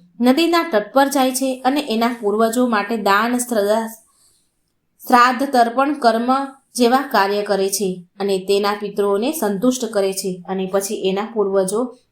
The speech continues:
તે શેઠને એક દિવસ સપનામાં આવીને દર્શન આપે છે અને તેને કેટલાય પ્રકારના સંકેત આપે છે. યમરાજા નારદજીને કહે છે કે, "હે દેવર્ષિ, જ્યારે મનુષ્ય પૂર્વજો, મનુષ્યના પૂર્વજો સંતોષ પામે છે, તો મનુષ્યને અનેક પ્રકારના સંકેત આપે છે.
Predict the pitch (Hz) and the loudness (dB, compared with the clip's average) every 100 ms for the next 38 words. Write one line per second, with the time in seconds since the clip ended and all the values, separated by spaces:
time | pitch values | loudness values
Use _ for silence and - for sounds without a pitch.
0 | _ 311 381 339 262 285 269 262 226 294 | _ 2 2 2 0 0 -2 -2 -2 0
1 | 294 233 247 254 226 220 208 208 233 196 | 0 0 0 -2 -4 -6 -4 -2 -2 -2
2 | 190 233 262 196 185 226 196 185 196 196 | -2 -2 -2 -2 -2 -4 -4 -4 -6 -6
3 | 196 180 - - - 262 330 330 277 302 | -6 -6 -8 -12 -8 0 0 2 2 0
4 | 294 233 - 269 302 294 202 202 202 262 | -2 -4 0 2 2 0 -2 0 0 0
5 | 269 208 208 208 202 190 190 190 190 185 | 0 -4 -2 -2 -2 -2 -4 -2 -4 -4
6 | - _ _ 233 294 330 311 320 254 208 | -10 _ _ 2 4 4 2 0 0 0
7 | 226 226 226 208 196 208 247 262 208 175 | 0 0 0 -2 -2 0 0 2 0 -2
8 | - _ _ 302 311 339 269 220 208 208 | -8 _ _ 0 2 2 2 0 -2 -2
9 | 202 180 175 _ _ 196 233 294 359 392 | -4 -4 -8 _ _ 2 4 4 2 0
10 | 277 269 277 - 285 294 233 247 254 254 | 0 0 -2 0 0 0 2 2 2 2
11 | 269 269 - _ 220 254 302 320 302 302 | -2 -6 -14 _ 0 2 2 2 0 0
12 | 233 240 269 277 277 220 202 262 269 254 | 0 2 2 0 -2 -2 0 0 2 0
13 | 294 359 262 226 - _ - 214 214 269 | 0 0 -2 -2 -6 _ -4 0 2 2
14 | 277 262 269 208 226 254 233 220 214 208 | 2 0 0 0 0 0 0 0 0 0
15 | 208 196 196 196 190 180 185 190 190 180 | -2 -4 -4 -4 -4 -4 -6 -4 -6 -6